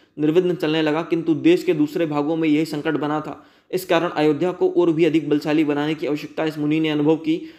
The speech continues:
और इन दोनों बालकों को लेकर जनकपुरी में हो रहे स्वयंवर में चले गए।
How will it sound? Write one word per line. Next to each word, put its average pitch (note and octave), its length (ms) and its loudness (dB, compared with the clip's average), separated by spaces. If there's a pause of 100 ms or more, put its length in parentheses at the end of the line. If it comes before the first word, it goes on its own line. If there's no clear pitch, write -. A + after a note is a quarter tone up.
(240)
और E3+ 100 4
इन F3+ 120 4
दोनों F3 260 2
बालकों D#3 340 2
को E3 120 0
लेकर D#3+ 300 0
जनकपुरी E3 480 0
में E3 120 -4
हो D3 140 -2
रहे D#3+ 180 0
स्वयंवर D#3 400 -2
में D3+ 120 0
चले C#3+ 260 -2
गए। - 140 -8